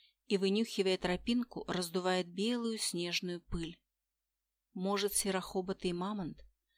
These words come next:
Может быть, ветер? А может быть, ветер и есть ледяной рёв какого-то мамонтейшего мамонта?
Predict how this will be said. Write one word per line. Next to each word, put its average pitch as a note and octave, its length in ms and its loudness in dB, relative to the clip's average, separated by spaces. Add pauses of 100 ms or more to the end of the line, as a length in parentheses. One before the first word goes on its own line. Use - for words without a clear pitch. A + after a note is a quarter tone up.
(320)
Может F#3+ 400 0
быть, G3 180 -2
ветер? G3 480 0 (500)
А F3+ 120 0
может G#3 320 2
быть, G#3 180 2
ветер A3 320 0
и - 140 -2
есть A#3+ 360 0
ледяной F#3 380 0
рёв F3+ 240 0
какого-то F3 540 -4
мамонтейшего E3+ 840 2
мамонта? E3 560 -4